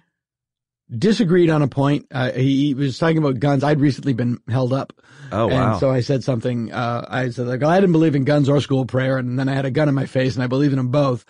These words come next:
Speaker 2: Holy
Speaker 1: And he
Speaker 2: shit.
Speaker 1: got a big laugh, but I, and it sort of, and I get a, got a big laugh, and it ended the segment and then went right to commercial.
Speaker 2: Mm-hmm.
Speaker 1: And if, if, if you, if you didn't realize, if you didn't know the text, it looked like I shut Charlton Heston down
Speaker 2: Right.
Speaker 1: when I really just got a laugh and they went to commercial.
Speaker 2: Uh-huh.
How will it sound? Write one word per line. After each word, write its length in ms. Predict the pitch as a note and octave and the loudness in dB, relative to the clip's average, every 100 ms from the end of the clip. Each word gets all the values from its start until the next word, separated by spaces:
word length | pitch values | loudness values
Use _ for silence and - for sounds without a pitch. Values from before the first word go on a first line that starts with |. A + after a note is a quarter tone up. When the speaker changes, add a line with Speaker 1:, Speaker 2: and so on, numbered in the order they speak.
| E3 | -12
Speaker 2:
Holy 240 | E3 F#3+ D3 | -8 -6 -2
Speaker 1:
And 20 | |
he 40 | |
Speaker 2:
shit. 100 | C#3+ | 0
Speaker 1:
got 100 | D#3 | 2
a 40 | D3 | 2
big 200 | D#3+ C#3 | 2 2
laugh, 460 | D#3 D#3 C#3 G#2+ - | 0 0 -2 -6 -4
but 140 | C3 | -2
I, 200 | C3 C3 - - F#2 | 0 -2 -6 -16 -6
and 180 | C#3 C#3+ | -2 -2
it 120 | - | 0
sort 160 | F3+ D3 | 0 2
of, 100 | C#3+ | 0
and 220 | E3 E3 - - | 0 -2 -4 -6
I 120 | D#3 | -2
get 120 | D3+ | 0
a, 40 | D#3 | -2
got 320 | - C#3+ D#3+ | -4 -2 -2
a 40 | B2+ | 0
big 240 | D#3 A3+ | 0 2
laugh, 240 | F3+ E3 B2 | 2 2 0
and 80 | |
it 120 | C3 - | -2 0
ended 280 | F3 D#3 C3 | 2 2 0
the 80 | B2+ | -2
segment 320 | C#3 B2 B2 | -2 -4 -4
and 80 | A2 | -6
then 80 | |
went 140 | A#2 A#2+ | -6 -2
right 120 | C3 | -2
to 80 | A#2 | -4
commercial. 420 | B2+ A#2+ A2+ G#2+ | -6 -6 -6 -4
Speaker 2:
Mm-hmm. 200 | G2+ F#2 G2 - _ _ _ _ | -2 -2 -6 -14 _ _ _ _
Speaker 1:
And 100 | F3 | 0
if, 100 | F3+ - - | 0 -2 -4
if, 200 | C#3+ - _ - | -4 -4 _ -6
if 120 | C#3 | -4
you, 180 | D3 - - | -4 -8 -6
if 80 | |
you 80 | D#3+ | 0
didn't 160 | G#3 D#3 | 2 4
realize, 460 | F3+ A3 E3 C#3 | 4 4 4 2
if 80 | D3+ | 2
you 60 | G3 | 4
didn't 220 | F3+ C#3+ | 2 2
know 200 | D#3+ D#3+ | 4 2
the 160 | C3+ A2+ - | 0 -6 -4
text, 320 | A#3 E3 - | -2 0 -2
it 60 | |
looked 180 | C3 C#3+ | -2 -2
like 180 | C#3 C3 | -2 -4
I 100 | B2+ | -6
shut 280 | A2 C3 - | -4 -6 -6
Charlton 320 | A#2 B2 G#2+ | -6 -8 -6
Heston 340 | A2 A2 G#2 G#2+ | -8 -8 -10 -2
down 260 | D3 C3 | -2 0
Speaker 2:
Right. 240 | F2+ E2+ E2 | -2 -4 -6
Speaker 1:
when 100 | A#2+ | -6
I 40 | |
really 280 | A2+ B2+ A#2+ | -4 -4 -4
just 180 | A#2+ - | -6 -4
got 120 | B2+ | -4
a 40 | |
laugh 280 | A2 A2+ G#2+ | -4 -6 -8
and 60 | A2 | -10
they 40 | |
went 160 | A2 F#2 | -12 -12
to 40 | |
commercial. 400 | - C3+ C3 A#2 F2+ | -12 -8 -6 -6 -6
Speaker 2:
Uh-huh. 180 | E2 | -6